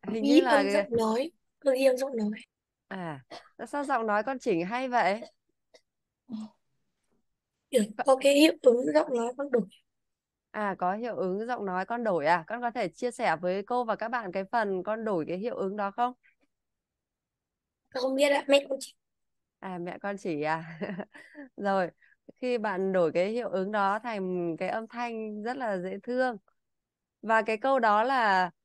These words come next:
Speaker 1: dậy đi, dậy đi cái gì cô không nghe rõ nhỉ? Dậy đi ông chấu ơi à?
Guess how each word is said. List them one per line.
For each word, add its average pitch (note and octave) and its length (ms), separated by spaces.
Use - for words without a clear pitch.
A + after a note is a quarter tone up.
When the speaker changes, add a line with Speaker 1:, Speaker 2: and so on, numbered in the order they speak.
Speaker 1:
dậy G3 280
đi, B3+ 600
dậy G#3 160
đi B3 160
cái A#3 160
gì B3 140
cô A3+ 160
không B3 180
nghe A#3 160
rõ G#3 260
nhỉ? A#3+ 80
Dậy G#3+ 160
đi A#3+ 140
ông A#3+ 280
chấu G3 240
ơi A#3+ 240
à? E3 220